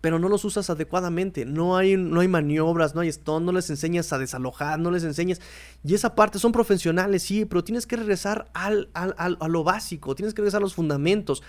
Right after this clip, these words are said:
Algo que me gustaba de Brian Flores, evidentemente fracasó, <laughs> era un buen,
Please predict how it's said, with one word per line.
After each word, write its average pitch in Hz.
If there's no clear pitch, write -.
Algo 214
que 208
me 190
gustaba 190
de 185
Brian 185
Flores, 185
evidentemente 151
fracasó, 131
<laughs> -
era 175
un 190
buen, 196